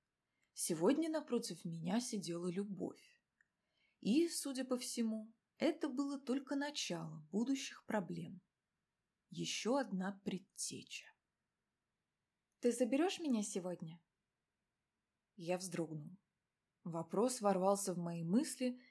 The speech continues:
и породил целый пучок новых, как при столкновении частиц в коллайдере. «Откуда?»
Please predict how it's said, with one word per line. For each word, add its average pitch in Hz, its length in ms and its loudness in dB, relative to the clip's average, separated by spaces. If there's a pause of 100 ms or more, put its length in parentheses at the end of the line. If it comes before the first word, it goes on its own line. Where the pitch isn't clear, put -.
(200)
и 302 80 2
породил 262 460 6
целый 220 340 2
пучок 190 440 -2
новых, 220 720 -2
как 214 160 -2
при 233 140 2
столкновении 208 760 2
частиц - 540 -8
в - 80 -20
коллайдере. 160 720 -6 (1400)
«Откуда?» 170 560 -2